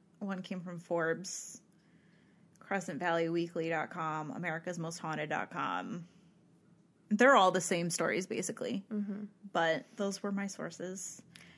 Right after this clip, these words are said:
Speaker 2: I
Speaker 1: Um,
Speaker 2: don't remember to credit my sources. <laughs>
Speaker 1: I try, I
Speaker 2: Oops.
Speaker 1: forget sometimes. I try. But, you know, it's tough.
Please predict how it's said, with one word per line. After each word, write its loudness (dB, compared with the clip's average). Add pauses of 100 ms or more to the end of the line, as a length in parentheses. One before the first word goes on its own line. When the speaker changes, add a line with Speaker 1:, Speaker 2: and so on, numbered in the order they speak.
(500)
Speaker 2:
I 6
Speaker 1:
Um, -4 (100)
Speaker 2:
don't -8 (160)
remember -2
to -14
credit -8
my -8
sources. -6 (1120)
<laughs> -8
Speaker 1:
I 4
try, 0
I 6
Speaker 2:
Oops. 0
Speaker 1:
forget 4
sometimes. 0
I 2
try. 4 (840)
But, 0 (520)
you -4
know, -6 (180)
it's -8
tough. -14